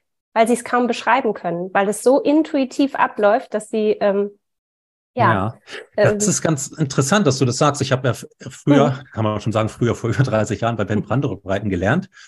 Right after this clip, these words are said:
Speaker 1: Mhm.
Speaker 2: Und, ähm, da, da war es wirklich so, dass er immer neben dem Pferd hergegangen ist, so neben den Pferden.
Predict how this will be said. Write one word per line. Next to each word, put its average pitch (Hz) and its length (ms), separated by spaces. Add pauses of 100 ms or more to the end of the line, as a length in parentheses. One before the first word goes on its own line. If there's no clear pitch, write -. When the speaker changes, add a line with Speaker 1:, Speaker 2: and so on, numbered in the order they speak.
(160)
Speaker 1:
Mhm. 247 160
Speaker 2:
Und, 98 720
ähm, 98 300
da, 117 260
da 131 160
war 156 80
es 151 120
wirklich 135 200
so, 135 80
dass 127 220
er 131 60
immer 127 120
neben 123 340
dem 107 140
Pferd - 480
hergegangen 131 400
ist, - 60
so 110 80
neben 95 200
den 90 140
Pferden. 202 420